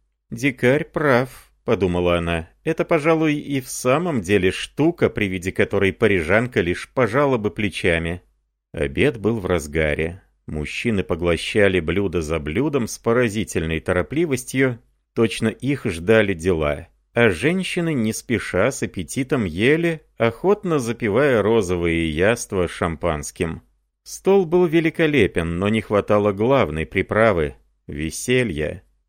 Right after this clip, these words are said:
Янки — истые сыны всяких спекуляций,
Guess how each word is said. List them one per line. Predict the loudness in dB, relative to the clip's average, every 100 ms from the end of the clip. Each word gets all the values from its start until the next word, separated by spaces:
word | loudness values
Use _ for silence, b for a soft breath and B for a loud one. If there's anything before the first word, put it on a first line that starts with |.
| _
Янки — | -4 2 4 2 -2 -2 -2 -2 _
истые | -4 -4 -6 -4 -2 -2
сыны | -4 -2 0 0 -2
всяких | -2 2 2 2 -6
спекуляций, | -6 -8 -2 2 2 2 -2 -4 -6